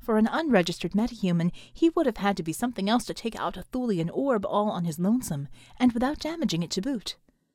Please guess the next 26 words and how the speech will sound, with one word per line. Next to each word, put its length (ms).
Bulwark 400
was 100
the 140
only 260
one 240
that 100
was 120
granted 300
clearance 420
to 80
get 160
minimal 260
training 380
for 80
the 80
craft. 500
John 400
wasn't 320
very 260
happy 360
about 340
it, 100
but 220
orders 400
were 160
orders. 480